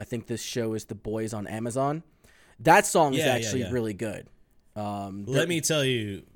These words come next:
Speaker 2: when I first watched Resident Evil,
Speaker 1: Mm-hmm.
Speaker 2: and, uh, I don't know if it plays in the movie, but there's a, the, it's Wait and Bleed, is, uh, music video is based off of clips from Resident Evil. I was just like,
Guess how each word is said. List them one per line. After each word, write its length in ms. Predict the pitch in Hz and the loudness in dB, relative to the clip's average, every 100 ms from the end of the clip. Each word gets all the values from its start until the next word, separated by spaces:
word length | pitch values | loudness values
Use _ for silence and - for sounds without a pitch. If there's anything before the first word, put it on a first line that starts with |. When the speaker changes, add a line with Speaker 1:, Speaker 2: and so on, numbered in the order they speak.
| - - | -20 -14
Speaker 2:
when 240 | 110 123 | -8 -4
I 160 | 131 147 | -2 -4
first 340 | 147 147 - | -2 -4 -4
watched 420 | 127 135 120 101 | -4 -2 -2 -4
Resident 440 | 110 110 113 110 113 | -4 -4 -4 -4 -4
Evil, 420 | 113 92 80 78 - _ - _ | -4 -6 -10 -14 -20 _ -20 _
Speaker 1:
Mm-hmm. 260 | 117 120 117 - _ _ _ | -6 -4 -6 -10 _ _ _
Speaker 2:
and, 440 | 113 110 110 107 | -2 -2 -2 -4
uh, 220 | 104 101 95 | -4 -6 -4
I 120 | 113 | -4
don't 160 | 151 160 | -4 -2
know 120 | 175 | -2
if 100 | 165 | -2
it 160 | - - | -6 -6
plays 400 | 135 131 123 - | -2 2 0 -2
in 240 | 98 110 | -6 -6
the 80 | 127 | -4
movie, 380 | 143 156 165 143 | -4 -4 -4 -6
but 160 | 120 | -6
there's 180 | - 104 | -4 -4
a, 40 | 107 | -4
the, 400 | 110 104 107 95 - | -6 -6 -8 -10 -10
it's 140 | - | -10
Wait 280 | 113 123 143 | 0 2 2
and 120 | 131 | -2
Bleed, 460 | 120 131 127 95 92 - - - _ - | -2 -2 -2 -4 -8 -14 -20 -20 _ -14
is, 200 | 104 98 | -8 -6
uh, 280 | 110 101 95 | -4 -4 -4
music 320 | 110 143 120 | 0 2 0
video 440 | 95 110 101 95 92 | 0 0 0 -2 -4
is 160 | 98 | -6
based 340 | 95 117 117 120 | -2 0 0 -2
off 240 | 113 - | -4 -6
of 320 | 104 95 - | -8 -8 -12
clips 300 | - 127 - | -6 -6 -6
from 160 | - 101 | -10 -6
Resident 320 | 113 107 104 | -6 -4 -6
Evil. 140 | 110 98 | -6 -6
I 40 | |
was 100 | 104 | -4
just 120 | - | -2
like, 220 | 117 107 | -2 -4